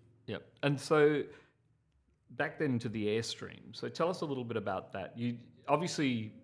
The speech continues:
this works out, right? You're going to, I imagine these places are sometimes remote, but what is it about the, you know, the Airstream versus maybe just going and living in a motel?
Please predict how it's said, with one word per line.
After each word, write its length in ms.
this 220
works 300
out, 160
right? 240
You're 100
going 280
to, 360
I 80
imagine 340
these 160
places 420
are 60
sometimes 580
remote, 380
but 180
what 160
is 140
it 80
about 540
the, 200
you 80
know, 80
the 140
Airstream 520
versus 380
maybe 240
just 220
going 220
and 100
living 200
in 80
a 40
motel? 540